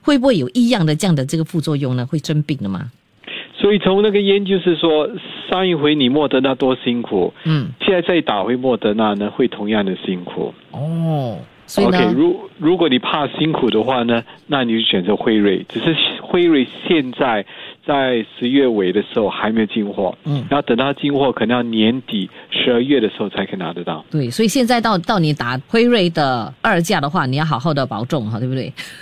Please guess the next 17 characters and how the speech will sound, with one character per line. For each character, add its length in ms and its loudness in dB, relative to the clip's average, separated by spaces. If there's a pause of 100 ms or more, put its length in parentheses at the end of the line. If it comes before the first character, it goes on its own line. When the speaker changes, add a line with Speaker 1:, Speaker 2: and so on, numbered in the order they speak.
(180)
Speaker 2:
对 340 4
的。 220 2
Speaker 1:
<laughs> 0 - (320)
OK， 760 0 (440)
好， 240 0 (320)
下 160 0
来 140 0
呢， 120 0
这 140 2
位 100 4
朋 160 2
友 100 2
他 160 0
讲 160 -2
哦， 140 2
他， 240 0
哇， 260 2